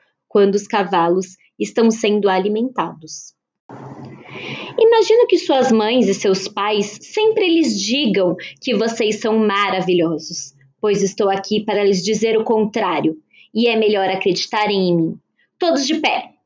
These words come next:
retomou a senhora Taurino. Todos se levantaram depressa. "Agora, estendam as mãos para a frente.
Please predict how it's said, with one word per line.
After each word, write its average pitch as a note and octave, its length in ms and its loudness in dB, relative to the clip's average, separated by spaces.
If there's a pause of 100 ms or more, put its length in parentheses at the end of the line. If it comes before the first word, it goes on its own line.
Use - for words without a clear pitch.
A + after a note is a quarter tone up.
(380)
retomou F#3 480 2
a F#3 60 0
senhora F3 400 -2
Taurino. F3 560 -2 (760)
Todos A3+ 320 0
se A3 120 0
levantaram F#3+ 680 0
depressa. F3 800 -2 (440)
"Agora, E4 560 0 (180)
estendam E4+ 580 4
as C#4 180 -2
mãos A3+ 340 2
para B3 300 -4
a B3 40 0
frente. - 560 -6